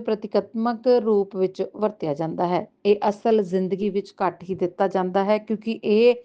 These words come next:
ਨਕਾਰਾਤਮਕ ਭਾਵਨਾਵਾਂ ਨਾਲ ਜੋੜਿਆ ਜਾਂਦਾ ਹੈ।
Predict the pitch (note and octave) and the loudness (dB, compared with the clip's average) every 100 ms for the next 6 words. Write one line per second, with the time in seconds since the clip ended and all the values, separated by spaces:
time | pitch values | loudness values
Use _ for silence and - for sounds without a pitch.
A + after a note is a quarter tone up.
0 | _ _ - A3 A3+ A3 G3+ G#3 A#3 A#3+ | _ _ -2 0 4 4 4 2 -2 -6
1 | - G3 E3+ E3+ E3 E3+ E3+ D3 - G3+ | -4 -2 -2 -2 -8 -6 -6 -8 -10 -8
2 | G3+ F3+ D#3 D#3 D#3+ D#3+ F3 E3 | -4 -2 -2 -4 -4 0 0 0